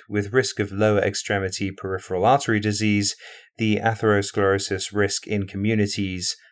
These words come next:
or aric, study, Kunihiro Matsushita and colleagues from the Johns Hopkins Bloomberg School of Public Health in Baltimore, Maryland, U S A,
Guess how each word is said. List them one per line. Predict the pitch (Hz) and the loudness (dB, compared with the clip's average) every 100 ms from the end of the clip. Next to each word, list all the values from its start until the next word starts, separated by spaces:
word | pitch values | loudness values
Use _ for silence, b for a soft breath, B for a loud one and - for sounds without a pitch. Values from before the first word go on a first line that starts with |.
| b | b
or | - 101 90 | 0 2 2
aric, | - 127 95 87 - - | 4 4 2 0 -10 -14
study, | - 95 82 92 107 _ B B B _ - | -6 -6 -4 -6 -8 _ B B B _ -4
Kunihiro | 175 165 117 110 147 113 104 101 | 0 2 2 2 4 6 4 4
Matsushita | 104 101 - 98 - 92 107 104 90 - | 2 2 0 -2 -2 -2 2 2 2 -4
and | 110 107 | -4 -2
colleagues | - 104 98 92 95 - | 2 0 0 -4 -8 -4
from | - 104 | 0 2
the | 101 | 2
Johns | 101 113 107 101 | 4 6 6 2
Hopkins | - 104 - 104 98 92 - | 0 -2 -2 -4 -4 -6 -6
Bloomberg | 107 107 104 98 95 90 | 0 2 4 2 2 -2
School | - 104 98 | -2 0 0
of | 92 | -2
Public | 107 92 90 | -2 0 -2
Health | 98 127 101 - - | 2 2 2 -2 -6
in | 101 | -4
Baltimore, | 98 98 98 98 92 90 | 0 0 -2 -4 -2 -2
Maryland, | 98 95 92 90 90 | 0 0 0 -2 -4
U | 95 92 | -2 -2
S | 90 - | 0 2
A, | 135 117 | 4 2